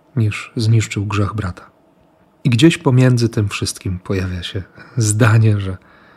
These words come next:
że nie jest wolą Ojca w niebie, aby zginęło jedno, choćby jedno z tych małych. Mnie to dziś bardzo pociesza.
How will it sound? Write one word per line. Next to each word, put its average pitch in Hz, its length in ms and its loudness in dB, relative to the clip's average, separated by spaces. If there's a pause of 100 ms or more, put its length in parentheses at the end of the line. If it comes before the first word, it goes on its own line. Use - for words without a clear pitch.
(320)
że 101 140 -2
nie 135 240 6
jest 113 220 0
wolą 110 480 2
Ojca 120 400 0
w 98 100 -4
niebie, 104 340 0
aby 95 180 -6
zginęło 101 580 -4 (240)
jedno, 113 680 -2 (100)
choćby 143 520 0
jedno 110 560 4
z - 120 -6
tych - 200 -8
małych. 90 360 -8 (1000)
Mnie 110 240 4
to 117 120 -2
dziś 104 180 -6
bardzo 110 360 -2
pociesza. 101 480 -10